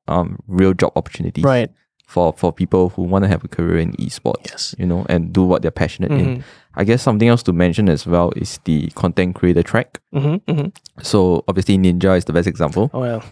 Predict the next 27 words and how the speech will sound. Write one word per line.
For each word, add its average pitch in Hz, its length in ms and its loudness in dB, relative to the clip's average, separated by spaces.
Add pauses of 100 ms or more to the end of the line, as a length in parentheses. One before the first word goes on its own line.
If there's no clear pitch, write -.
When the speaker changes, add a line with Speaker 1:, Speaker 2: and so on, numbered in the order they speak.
(360)
Speaker 2:
he's 131 220 0
out 131 200 2
there. 123 240 4 (140)
<laughs> - 120 -2
Speaker 1:
Yeah, 98 360 2
I 156 100 2
mean, 73 160 -4
last 90 220 0
year 98 80 4
he 98 100 2
made 92 240 0
ten 95 220 2
million. 90 240 2
Speaker 2:
Ten 117 400 -4
million. 117 480 0
Speaker 1:
Yeah, 87 340 0 (100)
Speaker 2:
As - 100 4
a - 20 4
Speaker 1:
and 123 80 0
Speaker 2:
gamer 127 480 2 (320)
doing 135 260 2
games 135 560 0
Speaker 1:
Exact- - 160 -4
Speaker 2:
for 135 100 2
people 139 200 2
to 147 100 4
watch. 139 480 2